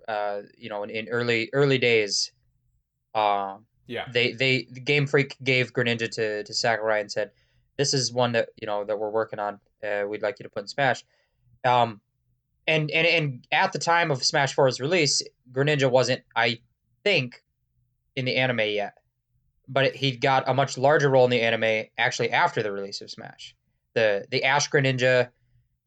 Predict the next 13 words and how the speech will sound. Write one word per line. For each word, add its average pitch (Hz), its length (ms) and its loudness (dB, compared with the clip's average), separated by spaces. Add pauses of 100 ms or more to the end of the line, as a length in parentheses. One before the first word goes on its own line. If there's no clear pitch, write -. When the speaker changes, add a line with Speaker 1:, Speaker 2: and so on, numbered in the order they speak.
Speaker 1:
thing 120 240 0
that 113 120 0
went 113 140 0
on 113 120 2
in 110 60 -2
the 110 120 -2
anime, 110 240 2
that 131 120 2
was 131 120 0
after 123 340 0
Smash 113 360 -2
was 110 120 -6
already 104 400 -2